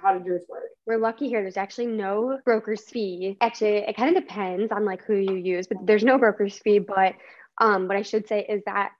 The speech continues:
Speaker 2: my roommate and I, we actually used an agent because one of my sister's friends is a real estate agent. And so he helped us look
Speaker 1: Oh,
Speaker 2: at
Speaker 1: that's nice.
Speaker 2: apartments. So it's very nice, but we don't have to pay him out of pocket. What happens is, like, he gets paid from the building.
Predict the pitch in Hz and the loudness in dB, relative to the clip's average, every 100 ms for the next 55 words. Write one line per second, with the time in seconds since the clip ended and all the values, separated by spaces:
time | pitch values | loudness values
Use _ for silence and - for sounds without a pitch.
0 | _ 220 202 208 220 208 196 190 190 202 | _ -6 -4 2 2 2 -2 -2 0 -2
1 | - 226 190 196 190 202 - 196 208 208 | -2 -6 -2 -4 -4 -6 -6 -8 -2 -2
2 | 208 214 214 196 190 190 - 196 202 196 | -2 -4 -2 -2 -2 -2 -8 -4 -6 -2
3 | 196 196 214 220 214 208 208 208 220 214 | -2 0 0 -2 0 2 2 0 0 2
4 | 214 226 214 208 208 214 214 202 202 208 | 2 2 2 0 -2 -2 -2 -2 -4 -4
5 | 202 - _ - - - 214 202 214 202 | -6 -8 _ -20 -14 0 2 4 4 4
6 | 190 190 - 185 196 185 190 202 - _ | 4 2 -2 0 2 2 -2 -6 -12 _
7 | _ - 226 202 208 220 202 214 196 208 | _ -8 -2 4 4 4 2 -2 -2 2
8 | 247 233 208 196 208 196 190 190 - 190 | 4 4 2 -4 -4 -2 -4 -6 -8 -8
9 | - - 220 - 190 185 240 247 208 190 | -6 0 0 0 -4 -2 -2 -2 -4 -4
10 | 190 - - 220 214 214 220 202 202 202 | -10 -12 -6 -4 -4 -2 -4 -4 -6 -6
11 | 190 - - 220 247 | -6 -10 -4 0 0